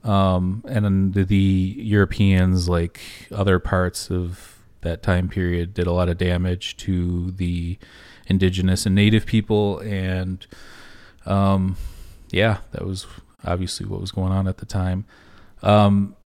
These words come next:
so another thing is they ate all the migratory seabirds into s-, extinction. So I, I forget how many, there's like forty some species they thought at one point, and they ate 'em down to, like, two species that potentially come and go from there. So,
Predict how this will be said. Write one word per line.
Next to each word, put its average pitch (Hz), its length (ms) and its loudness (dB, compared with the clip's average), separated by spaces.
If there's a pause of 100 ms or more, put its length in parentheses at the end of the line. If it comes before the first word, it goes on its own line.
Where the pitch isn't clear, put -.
so 117 260 4
another 123 300 6
thing 107 220 2
is 95 340 2
they 107 140 4
ate 110 280 2
all 101 160 4
the 95 100 0
migratory 92 760 2
seabirds 90 760 0
into 92 160 -2
s-, - 240 -6
extinction. 95 720 -2
So 101 140 -2
I, 98 140 0
I 113 60 -2
forget 113 240 0
how 107 100 4
many, 101 140 2
there's 101 140 0
like 90 100 -6
forty 104 380 0
some 95 500 -2 (380)
species 101 560 0
they 104 100 2
thought 104 240 2
at 95 100 0
one 107 160 0
point, 104 360 0
and 92 100 0
they 92 120 -2
ate 95 200 0
'em 95 120 -2
down 95 180 2
to, 92 60 0
like, 87 180 -6
two 98 220 -2
species 90 800 -4
that 90 300 -4 (920)
potentially 95 420 0
come 95 220 0
and 90 100 0
go 95 180 2
from 92 280 -6
there. 92 240 -8
So, 87 420 -6